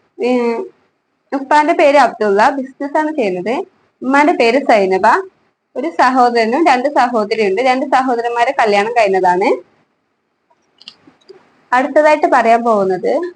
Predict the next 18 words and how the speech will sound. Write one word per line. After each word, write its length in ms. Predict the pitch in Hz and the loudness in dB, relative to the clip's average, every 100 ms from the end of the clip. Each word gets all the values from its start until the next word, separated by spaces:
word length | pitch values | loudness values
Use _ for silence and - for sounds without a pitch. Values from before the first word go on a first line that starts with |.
| 269 | -6
മുസ്ലിം 400 | 277 - 349 311 | -6 0 2 4
യുവാവ്, 480 | 196 185 180 240 403 - _ _ | 4 2 2 2 0 -6 _ _
വയസ്സ് 260 | - 294 302 | -2 -2 0
ഇരുപത്തൊമ്പത്, 880 | 349 311 311 233 190 180 208 285 359 - _ _ _ - | 0 0 2 0 0 0 0 -2 -2 -10 _ _ _ -4
ഹൈറ്റ് 340 | 285 285 330 | -2 0 0
നൂറ്റി 260 | 294 294 302 | 2 0 2
എഴുപത്തിരണ്ട്, 840 | 294 285 294 247 180 180 214 370 - _ | 4 2 2 0 0 0 0 -2 -6 _
വെയിറ്റ് 320 | 370 269 269 | 0 0 2
അറുപത്തിര-, 640 | 320 277 254 254 233 202 190 - | 0 2 0 0 0 0 -2 -2
അറുപത്തേഴ്, 720 | 233 240 247 214 185 185 285 - _ _ _ - | -2 -2 -2 0 2 4 2 0 _ _ _ 0
കളർ 300 | 285 320 370 | 2 2 2
ഫയർ, 480 | 294 202 185 226 415 - _ _ _ _ - | 0 2 2 2 -2 -6 _ _ _ _ -12
വിദ്യാഭ്യാസം 720 | 262 277 277 302 311 330 311 | -6 -2 0 2 0 0 -2
ബി 60 | 254 | 0
എസ് 220 | 202 202 | 0 0
സി, 380 | - 277 392 - _ _ _ _ _ _ _ _ _ _ _ _ _ _ _ _ _ - | -2 -2 -2 -6 _ _ _ _ _ _ _ _ _ _ _ _ _ _ _ _ _ -2
ജോലി 360 | 285 285 294 330 | 2 4 4 4
റേഡിയോഗ്രാഫർ 1000 | 277 247 262 262 262 269 269 302 311 | 4 4 2 2 2 2 2 2 2